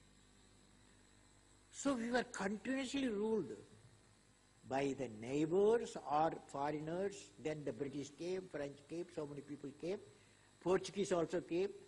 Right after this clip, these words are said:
All the people started ruling the land. Now, our economy, we are spending seven point five to eight percent for defense.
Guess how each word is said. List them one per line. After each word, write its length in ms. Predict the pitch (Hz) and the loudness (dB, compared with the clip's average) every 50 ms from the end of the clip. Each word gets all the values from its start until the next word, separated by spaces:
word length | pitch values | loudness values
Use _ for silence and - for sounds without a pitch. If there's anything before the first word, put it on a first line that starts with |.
| - - - - | -20 -20 -20 -12
All 420 | - 123 135 151 165 180 196 220 214 | -6 -2 0 2 4 6 6 6 6
the 140 | 196 196 170 | 6 4 2
people 280 | - 170 151 175 175 160 | 2 0 -2 -2 -4 -4
started 400 | - - 151 139 127 175 151 131 | -4 -2 -2 -2 -2 -2 -4 -4
ruling 260 | 113 120 123 127 123 117 113 | -4 -4 -4 -4 -6 -8 -10
the 300 | - - _ - - 92 | -14 -18 _ -20 -20 -20
land. 80 | - - - - - - - - - - - - - - - - - - 50 - - - - - - - - - - - - - - - - - - - - - - | -20 -20 -20 -20 -20 -20 -20 -20 -20 -20 -20 -20 -20 -20 -20 -20 -20 -20 -20 -20 -20 -20 -20 -20 -20 -20 -20 -20 -20 -20 -20 -20 -20 -20 -20 -20 -20 -20 -20 -4 4
Now, 400 | 156 214 233 220 202 220 226 202 - - - - - - - - - - - - - - - - - - - - - - - - - - - - - - - - - - - - | 8 10 10 10 10 8 6 4 0 -6 -14 -20 -20 -20 -20 -20 -20 -20 -20 -20 -20 -20 -20 -20 -20 -20 -20 -20 -20 -20 -20 -20 -20 -20 -20 -20 -20 -20 -20 -20 -20 -14 -8 -6
our 180 | 147 165 165 | -2 0 0
economy, 800 | 160 147 147 139 - - 175 202 214 208 202 180 139 117 113 120 - - - - - - - - - - - - - - - - - - - - - 131 | 0 2 0 0 0 0 0 2 2 2 2 0 0 -4 -6 -10 -14 -18 -20 -20 -20 -20 -20 -20 -20 -20 -20 -20 -20 -20 -20 -20 -20 -20 -20 -20 -14 -8
we 160 | 143 180 220 | 4 6 8
are 100 | 226 208 | 8 8
spending 460 | - - - 170 170 180 170 185 165 123 - - - - - - - - - - - - - | 6 2 0 -2 0 2 2 2 2 0 -2 -10 -18 -20 -20 -20 -20 -20 -20 -20 -20 -20 -20
seven 420 | - - - - 175 175 208 226 226 - - | -16 -4 -2 0 4 4 4 4 2 0 -4
point 400 | - 220 226 226 233 233 214 185 | -4 0 0 0 0 0 -2 -4
five 220 | - 190 180 180 180 - | -2 0 0 0 -2 -2
to 160 | - 165 139 127 | -4 -4 -4 -2
eight 320 | 135 143 160 151 - - | -2 -4 -4 -4 -6 -8
percent 380 | 147 143 139 - - 156 143 - - - - - - - - - | -10 -8 -8 -8 -10 -10 -12 -12 -14 -20 -20 -20 -20 -20 -14 -10
for 240 | 131 127 127 127 127 - - - - - 101 | -6 -6 -4 -6 -6 -10 -14 -20 -20 -18 -16
defense. 600 | 101 113 104 - 117 - - - - - - - | -16 -14 -14 -14 -16 -16 -16 -18 -20 -20 -20 -20